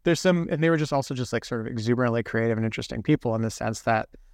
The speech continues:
for example, they got together with someone who had a barge, someone who used to work the barges there, and put attached to the side of it a huge dragon that was shaped like the Thames, which became their logo, and took it up the river and delivered it straight to Westminster,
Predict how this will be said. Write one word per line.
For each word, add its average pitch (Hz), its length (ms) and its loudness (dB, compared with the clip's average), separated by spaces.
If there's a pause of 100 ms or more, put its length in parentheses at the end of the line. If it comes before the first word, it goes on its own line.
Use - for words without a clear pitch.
(260)
for 123 200 0
example, 120 500 0
they 117 160 0
got 120 240 2
together 120 400 0
with 117 160 -4
someone 123 280 -2
who 123 80 -2
had 110 180 -2
a 104 40 -4
barge, 117 560 0
someone 120 180 -4
who 123 40 0
used 123 140 -2
to 123 60 0
work 117 180 -2
the - 60 -10
barges 117 460 0
there, 113 320 -8 (100)
and 113 360 -2 (640)
put 160 280 2
attached 151 460 0
to 147 80 -4
the 127 120 -2
side 123 280 0
of 123 120 0
it 117 220 -2
a 139 60 -2
huge 123 440 -2
dragon 131 460 2
that 120 120 -2
was 120 300 -4
shaped 123 320 0 (220)
like 123 160 0
the - 60 -8
Thames, 151 580 0
which - 140 -10
became 123 300 -2
their 117 140 0
logo, 127 520 0 (440)
and 131 200 0
took 175 200 2
it 143 160 4
up 147 220 0 (100)
the 127 300 -2
river 127 680 0
and 135 160 -4
delivered 131 360 2
it 120 120 0
straight 123 300 0
to 131 80 -4
Westminster, 120 840 -4